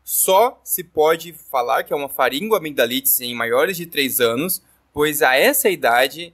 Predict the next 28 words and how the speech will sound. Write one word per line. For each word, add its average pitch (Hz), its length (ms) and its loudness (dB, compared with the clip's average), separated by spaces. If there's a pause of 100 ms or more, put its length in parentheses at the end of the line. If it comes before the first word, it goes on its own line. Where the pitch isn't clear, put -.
(120)
recém 226 460 -2
está 214 220 -2
se 196 160 -10
formando 160 800 -6
e 127 160 -2
também 127 380 -2
tá 123 320 0
tendo 208 500 -2
a 135 100 0
recente 180 580 0
maduração 151 760 -2 (120)
das 123 260 -2
amígdalas. 147 680 -4 (140)
A 156 140 4
etiologia 156 640 -2
pode 120 320 -2
ser 120 120 -6
tanto 139 360 -2
viral 127 580 2
quanto 123 260 -8
bacteriana. 147 720 -2 (640)
Quando 233 240 2
falamos 147 400 -2
de 117 160 -10
vírus, 135 540 -2 (140)
vem 120 420 -4
adenovírus, 135 1040 -2 (140)
influenza, 120 880 -2